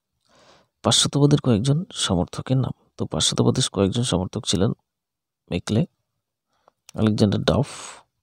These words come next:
কলভিন প্রমুখরা। তিরিশ নম্বর প্রশ্ন, হিন্দু পিটির প্রতীকের প্রথম সম্পাদক কে ছিলেন? তো হিন্দু পিটির প্রতীকের প্রথম সম্পাদক ছিলেন হরিশচন্দ্র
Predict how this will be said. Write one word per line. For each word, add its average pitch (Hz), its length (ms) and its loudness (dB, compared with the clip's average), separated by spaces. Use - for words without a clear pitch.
কলভিন 98 380 2
প্রমুখরা। 101 460 2
তিরিশ 123 280 4
নম্বর - 160 -4
প্রশ্ন, - 300 -4
হিন্দু 135 200 2
পিটির 135 240 4
প্রতীকের - 320 -2
প্রথম - 220 -4
সম্পাদক - 380 2
কে 78 80 -4
ছিলেন? 143 220 0
তো 107 80 -6
হিন্দু 104 180 0
পিটির 107 240 0
প্রতীকের - 300 -4
প্রথম - 240 -4
সম্পাদক 85 360 0
ছিলেন 113 180 2
হরিশচন্দ্র 92 680 -2